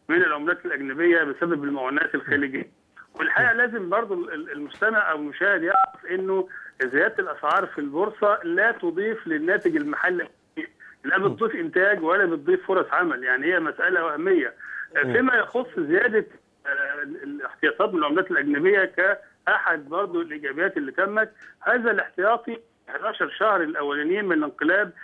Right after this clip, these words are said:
Speaker 1: زاد اتنين ونص مليار دولار،
Speaker 2: مم.
Speaker 1: في حين وزير البترو-، ال-، المالية نفسه قال إنه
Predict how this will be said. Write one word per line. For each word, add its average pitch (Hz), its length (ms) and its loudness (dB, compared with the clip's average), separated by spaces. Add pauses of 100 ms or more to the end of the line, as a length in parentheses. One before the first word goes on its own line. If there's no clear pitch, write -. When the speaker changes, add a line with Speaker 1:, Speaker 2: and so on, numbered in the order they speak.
(220)
Speaker 1:
زاد 220 360 2
اتنين 247 600 -4
ونص 240 340 -2 (400)
مليار 175 520 2
دولار، 170 480 4 (240)
Speaker 2:
مم. 113 80 -14
Speaker 1:
في 156 140 -2
حين 262 340 0 (280)
وزير 170 340 0
البترو-، 160 460 -4
ال-، 170 180 0
المالية 156 540 2
نفسه 190 340 -4
قال 208 440 -2
إنه 208 400 -6